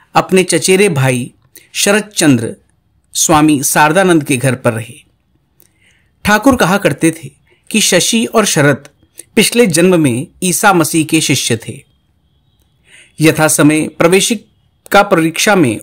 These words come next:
उच्च स्थान प्राप्त कर उन्होंने छात्रवृत्ति पाई। एक मेधावी छात्र होने के कारण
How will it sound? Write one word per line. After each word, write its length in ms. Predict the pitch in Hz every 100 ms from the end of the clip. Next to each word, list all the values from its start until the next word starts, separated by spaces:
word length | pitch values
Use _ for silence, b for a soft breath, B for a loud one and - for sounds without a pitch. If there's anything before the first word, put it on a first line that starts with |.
| -
उच्च 240 | 240 -
स्थान 340 | 220 - 165 151
प्राप्त 360 | 151 165 160
कर 240 | 135 113 - _ _
उन्होंने 380 | 180 175 190 170
छात्रवृत्ति 680 | - 143 139 131 127 - 120
पाई। 280 | - - - _ _ _ B B B -
एक 220 | 220 220
मेधावी 440 | 180 147 156 214
छात्र 360 | 220 190 180 165
होने 260 | 156 175 175
के 120 | 165
कारण 460 | 139 123 113 113